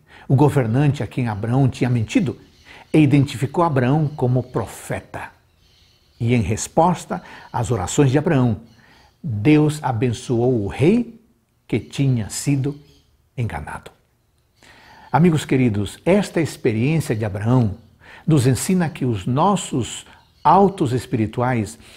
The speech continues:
frequentemente são seguidos por baixos espirituais.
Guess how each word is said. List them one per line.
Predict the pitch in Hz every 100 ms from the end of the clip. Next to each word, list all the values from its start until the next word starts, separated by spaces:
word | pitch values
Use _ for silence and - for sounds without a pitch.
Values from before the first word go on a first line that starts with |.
| - -
frequentemente | 143 123 - 185 180 127 143 156 117
são | - 165 151
seguidos | 139 110 160 156 131 -
por | - 120 98 - - -
baixos | 117 127 185 196 143 - 139 113 95
espirituais. | 104 - 101 92 101 87 87 - -